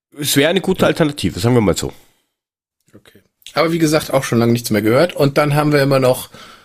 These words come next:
Speaker 2: Rode Hindi Trapp. Wobei Trapp eben mittlerweile, ich glaub, da kannst du einen Haken dran machen. Ich kann mir nicht vorstellen, dass er noch kommt.
Speaker 1: Na, ich hab nur was gehört davon, dass er angeblich ziemlich angepisst ist,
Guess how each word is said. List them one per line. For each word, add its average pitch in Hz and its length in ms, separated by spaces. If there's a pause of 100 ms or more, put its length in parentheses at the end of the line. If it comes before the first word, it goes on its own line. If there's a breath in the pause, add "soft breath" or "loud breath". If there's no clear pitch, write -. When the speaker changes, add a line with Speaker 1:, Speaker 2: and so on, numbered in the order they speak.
(360 loud breath)
Speaker 2:
Rode 165 220
Hindi 131 240
Trapp. - 260 (1400 loud breath)
Wobei 113 240
Trapp - 340
eben 113 140
mittlerweile, 123 560 (1500 soft breath)
ich - 340
glaub, - 140
da 123 60
kannst - 260
du - 40
einen 82 80
Haken 85 220
dran 78 240
machen. 76 220
Ich - 100
kann 92 140
mir 82 60
nicht 76 120
vorstellen, 82 360
dass 80 140
er 82 80
noch - 140
kommt. - 240 (840)
Speaker 1:
Na, 107 160
ich - 140
hab 143 160
nur 143 140
was 139 200
gehört 127 360
davon, 127 280
dass 113 200
er 110 100
angeblich 117 720
ziemlich 135 300
angepisst - 640
ist, 143 260